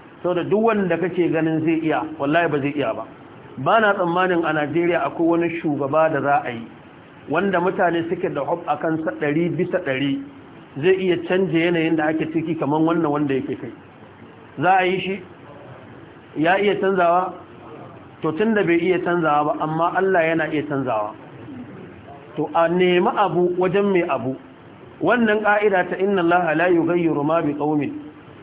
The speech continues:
zalika bi anna Allaha lam yakun mughayyiran ni'matan an'amaha ala qaumin hatta yughayyiru."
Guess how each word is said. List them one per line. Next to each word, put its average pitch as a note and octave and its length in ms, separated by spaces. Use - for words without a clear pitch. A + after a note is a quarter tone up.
zalika G#3 460
bi E3+ 80
anna F#3 320
Allaha E3+ 360
lam F3+ 220
yakun F#3+ 300
mughayyiran D#3+ 640
ni'matan E3 580
an'amaha D#3 640
ala D3+ 240
qaumin D#3+ 320
hatta E3+ 320
yughayyiru." E3 540